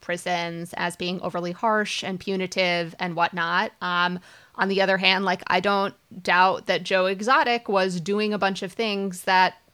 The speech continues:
were really dangerous, you know, to himself to other people and to the animals. Um, does that mean he should have been locked up in the exact conditions he was in?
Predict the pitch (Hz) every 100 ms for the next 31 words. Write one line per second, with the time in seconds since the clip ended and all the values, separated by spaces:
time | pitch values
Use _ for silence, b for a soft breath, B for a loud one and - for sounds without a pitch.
0 | _ 208 190 196 190 185 190 190 202 185
1 | 202 233 262 208 160 160 247 254 - -
2 | b b 190 185 202 196 185 - 202 196
3 | 190 - - b b - 196 190 180 233
4 | 220 196 196 190 - 190 175 175 180 -
5 | 175 175 190 247 285 175 131 - - 190
6 | - - 190 180 180 180 - 202 180 190
7 | - 208 202 196 196 196 - 190 196 -
8 | 202 196 185 190 180 180 175 190 175 175
9 | 185 - 185 170 175 - 180 175 - 180
10 | 180 - 180 - 180 175 180 262 254 247